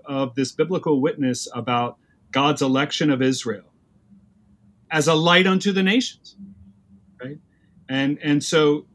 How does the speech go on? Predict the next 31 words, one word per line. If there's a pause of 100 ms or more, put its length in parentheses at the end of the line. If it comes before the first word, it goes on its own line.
(140)
there's
a
recognition
even
there
of
this (1300)
called
by
grace (800)
in
order
to (960)
heal
the
nations (320)
and
to
bring
them
together. (720)
The
desire
of
the
nations, (460)
which
Christians
believe
comes
to